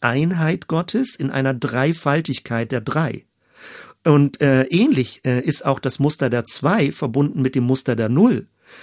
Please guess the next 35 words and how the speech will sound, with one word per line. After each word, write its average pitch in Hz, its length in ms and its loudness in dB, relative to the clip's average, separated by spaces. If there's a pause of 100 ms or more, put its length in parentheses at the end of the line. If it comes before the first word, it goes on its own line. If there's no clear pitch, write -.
(260)
Weil 131 160 4
wenn 196 120 4
das 226 200 2
Muster 160 320 4
der 127 160 2
Zwei 143 540 2 (360)
nicht 147 220 2
mehr 147 140 0
einfach 139 360 -2
nur 147 240 2
eine 131 300 2
aufeinander 139 460 0
bezogene 131 520 0
Polarität 131 800 0
ist, - 440 -10 (400)
sondern 175 400 4
ein 208 440 2 (280)
Bereich 123 380 -2
so 185 200 6
stark 165 560 2
wird, 104 300 -4
also 117 180 -2
Gott 147 340 2 (380)
mächtig, 135 480 0
übermächtig 180 760 4
über 143 280 -2
allem, 170 380 2 (260)
dass 143 160 0
der 135 120 2
Mensch 170 400 2
praktisch - 420 -6
ein 131 160 0
Niemand, 151 420 2
eine 123 200 -2
Null, 160 380 4